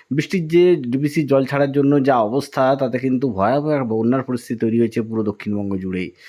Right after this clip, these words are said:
বিশেষ করে পাঁশকুড়া বা পাঁশকুড়া সন্নিহিত এলাকার যে অবস্থা, সেটা দেখলে কিন্তু সত্যি কান্না পাচ্ছে। কারণ পুজো প্রায় দোরগোড়ায় এবং ফুলের যে চাষ,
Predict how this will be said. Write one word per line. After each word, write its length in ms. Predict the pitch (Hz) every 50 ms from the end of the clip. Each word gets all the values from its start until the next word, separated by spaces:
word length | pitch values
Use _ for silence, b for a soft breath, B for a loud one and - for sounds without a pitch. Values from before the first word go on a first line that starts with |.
| B B B _
বিশেষ 180 | 127 147 143
করে 180 | - - 151 147
পাঁশকুড়া 500 | 147 139 127 120 - - 143 135 135 135 135 135 135 139 135
বা 160 | 120 127 131
পাঁশকুড়া 360 | 131 131 127 - - - 135 120
সন্নিহিত 340 | - 127 120 117 123 120 -
এলাকার 300 | 123 113 117 123 123 120
যে 80 | 113 123
অবস্থা, 420 | 113 104 113 120 - - - 107 107 117 120 B B B B B
সেটা 160 | - 147 135
দেখলে 260 | 120 110 117 120 127 135
কিন্তু 200 | 143 143 147 143
সত্যি 260 | - 143 139 - 156
কান্না 320 | 151 113 98 92 101 117 120
পাচ্ছে। 300 | 104 98 92 - - -
কারণ 200 | 95 110 107 117 120
পুজো 280 | 120 - 123 120 143 147 147
প্রায় 340 | 127 139 - - 202 123 151 160
দোরগোড়ায় 480 | 147 143 131 123 127 123 123 123 123 123 B B B B B B B -
এবং 200 | 131 135 139 147 143 143
ফুলের 300 | - - 143 139 156 160 151
যে 120 | 156 156
চাষ, 320 | 147 - 127 117 120 139